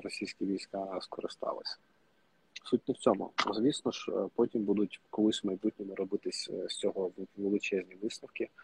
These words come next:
а, і будуть прийматися якісь рішення, а, тому що,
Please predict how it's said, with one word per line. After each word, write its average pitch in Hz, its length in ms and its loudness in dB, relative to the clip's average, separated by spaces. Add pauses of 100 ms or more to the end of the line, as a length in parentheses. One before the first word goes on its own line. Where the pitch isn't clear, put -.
(460)
а, 92 560 -2
і 104 420 2
будуть 104 200 0
прийматися - 560 -2
якісь - 200 -8
рішення, 104 500 -4
а, - 220 -6
тому 92 240 -10
що, 95 360 -4